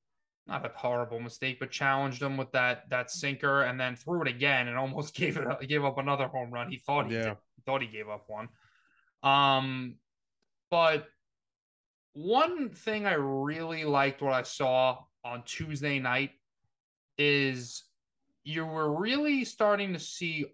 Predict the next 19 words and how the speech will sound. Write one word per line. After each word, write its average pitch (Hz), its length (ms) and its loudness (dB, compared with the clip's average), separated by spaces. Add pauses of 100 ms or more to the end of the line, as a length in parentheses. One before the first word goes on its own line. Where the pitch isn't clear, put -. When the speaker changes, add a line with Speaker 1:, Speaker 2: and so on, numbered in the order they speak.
(140)
Speaker 1:
all 160 300 6
the 160 120 -2
Yankees 143 720 -4 (120)
trade 139 460 -4
deadline 117 680 -4
pieces 113 540 -14
in 123 260 -10
one 156 240 -4
game, 131 300 -2
basically, 107 760 -10
like, 107 300 -8
come 131 200 -2
together 110 540 -2
and 107 300 -12
make 131 200 0
an 117 100 -2
impact. - 340 -12 (500)
I 139 120 0
mean, 151 340 4